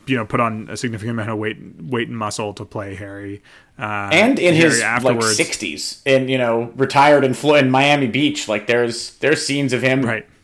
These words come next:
Speaker 2: You know, there could be makeup, there could be prosthetics, but he plays this guy for sixty odd years of his life. Um,
Speaker 1: Yeah.
Speaker 2: and he plays
Speaker 1: So
Speaker 2: him
Speaker 1: we should say
Speaker 2: convincingly.
Speaker 1: not.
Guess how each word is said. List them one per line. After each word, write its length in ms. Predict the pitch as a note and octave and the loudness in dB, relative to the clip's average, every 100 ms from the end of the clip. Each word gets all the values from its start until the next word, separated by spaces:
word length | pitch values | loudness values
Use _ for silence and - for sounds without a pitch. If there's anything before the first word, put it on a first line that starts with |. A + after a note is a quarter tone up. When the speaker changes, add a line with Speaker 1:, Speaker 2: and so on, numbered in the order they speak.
| _ _ | _ _
Speaker 2:
You 100 | D3 | 2
know, 260 | B2+ B2 B2+ - - | 4 4 0 -10 -2
there 100 | B2 | 0
could 160 | B2+ A2+ | 2 2
be 80 | A2+ | 2
makeup, 320 | C3+ D3 B2+ | 4 4 4
there 100 | A#2 | 2
could 140 | A2+ | 0
be 80 | G#2+ | -2
prosthetics, 640 | G#2+ G2+ - C#3+ C3 A#2 - | -2 -4 2 4 4 2 0
but 200 | G2 - - - | 0 -2 -20 -10
he 140 | - F#3 | -2 -2
plays 340 | F#3+ E3 D#3 | 4 6 6
this 180 | D3+ C#3 | 4 2
guy 300 | C#3 C3+ C3+ | 6 6 6
for 300 | - A2+ G#2 | 2 -4 -6
sixty 540 | - - D#3 D3 - B2+ | -6 -2 -2 -2 0 4
odd 200 | A#2+ A2+ | 4 4
years 240 | A2+ A#2+ G#2 | 0 -2 -4
of 60 | |
his 120 | F#2 | -6
life. 400 | G2+ C#3 - - _ _ _ _ _ _ _ _ _ _ - | 0 0 0 -10 _ _ _ _ _ _ _ _ _ _ 0
Um, 160 | A#2+ | 0
Speaker 1:
Yeah. 60 | G#2 | 2
Speaker 2:
and 80 | D#3+ | 2
he 80 | F3 | 4
plays 220 | G3+ G3+ | 6 6
Speaker 1:
So 40 | |
Speaker 2:
him 60 | F#3+ | 4
Speaker 1:
we 60 | |
should 160 | B2+ C#3+ | 2 2
say 80 | C#3+ | 2
Speaker 2:
convincingly. 280 | B2 B2 D#3+ | 2 0 2
Speaker 1:
not. 300 | D#3+ - | 2 0